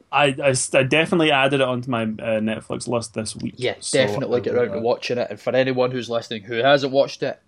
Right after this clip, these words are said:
Speaker 2: watch it. It is superb. I, I get the feeling it's a one and done thing. I don't think there'll be a season two.
Speaker 1: No, the second season's
Speaker 2: Um,
Speaker 1: coming. I did see the,
Speaker 2: have
Speaker 1: the
Speaker 2: they
Speaker 1: creators
Speaker 2: announced the
Speaker 1: get
Speaker 2: second
Speaker 1: interviewed.
Speaker 2: season? Oh,
Speaker 1: Yeah, I
Speaker 2: perfect.
Speaker 1: think they said they
Speaker 2: Um,
Speaker 1: want it to,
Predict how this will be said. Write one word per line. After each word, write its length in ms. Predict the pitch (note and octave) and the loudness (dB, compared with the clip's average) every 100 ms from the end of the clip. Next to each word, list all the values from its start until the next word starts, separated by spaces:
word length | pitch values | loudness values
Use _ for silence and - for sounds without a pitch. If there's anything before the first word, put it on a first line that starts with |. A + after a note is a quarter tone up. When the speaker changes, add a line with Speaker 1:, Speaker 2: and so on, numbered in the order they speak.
| _ C3+ | _ -20
Speaker 2:
watch 340 | G2+ G#2 - A#2 | -10 -10 -8 -12
it. 100 | - | -12
It 320 | G#2+ G2 G#2+ G#2 | -10 -8 -8 -10
is 380 | - - - _ _ | -12 -14 -16 _ _
superb. 400 | - A#2 A#2+ G#2+ - | -16 -10 -6 -6 -2
I, 160 | B2+ C3 _ _ - - - _ | -4 -4 _ _ -20 -20 -20 _
I 60 | C#3 | 0
get 260 | F3 G3+ | 2 4
the 60 | G3 | 2
feeling 300 | G3+ G3 F3+ | 4 4 2
it's 120 | - | -2
a 60 | B2+ | -2
one 200 | B2+ B2+ | -2 -4
and 140 | A#2+ | -4
done 220 | A#2+ C3 | -6 -6
thing. 320 | C3+ D3+ E3 D#3+ _ _ _ _ _ | -6 -4 -4 -6 _ _ _ _ _
I 100 | B2+ | -6
don't 320 | B2 C#3 C3+ | -2 -4 -4
think 320 | - C3 C3+ | -8 -8 -8
there'll 120 | C#3 B2 | -10 -8
be 200 | B2 C3 | -6 -6
a 40 | |
season 380 | - C3+ B2+ C3 | -6 -8 -8 -12
two. 240 | - E3 E3+ _ _ - | -2 0 0 _ _ 4
Speaker 1:
No, 220 | A3+ F#4 | 6 8
the 80 | B3 | 8
second 320 | - A3+ A#3 | 8 6 8
season's 280 | A3+ G#3+ F3 | 6 8 6
Speaker 2:
Um, 60 | - | 6
Speaker 1:
coming. 280 | F#3 G3 C#3+ | 4 6 4
I 60 | |
did 180 | C3+ D#3+ | 2 -2
see 160 | - D3+ | -2 0
the, 300 | D3 C#3 C3+ | 2 2 4
Speaker 2:
have 100 | F#3+ | 4
Speaker 1:
the 40 | |
Speaker 2:
they 100 | F3+ | 4
Speaker 1:
creators 160 | B2+ C3 | 2 4
Speaker 2:
announced 160 | C3 | 2
the 60 | G3 | 2
Speaker 1:
get 60 | B2 | 0
Speaker 2:
second 100 | C3+ | 0
Speaker 1:
interviewed. 200 | C3 B2+ B2 | 2 0 0
Speaker 2:
season? 80 | |
Oh, 40 | - | 2
Speaker 1:
Yeah, 300 | F#3 G3 E3 | 6 8 6
I 60 | D3 | 6
Speaker 2:
perfect. 60 | |
Speaker 1:
think 220 | F#3 F3 - | 2 -2 -6
they 140 | F#3 | -8
said 300 | - F3 E3 | -2 -2 0
they 60 | D3+ | 0
Speaker 2:
Um, 60 | |
Speaker 1:
want 180 | C#3+ C#3+ | 2 2
it 60 | C3+ - - | 2 -8 -8
to, 460 | D3+ C3+ C3 B2 | -2 0 0 -2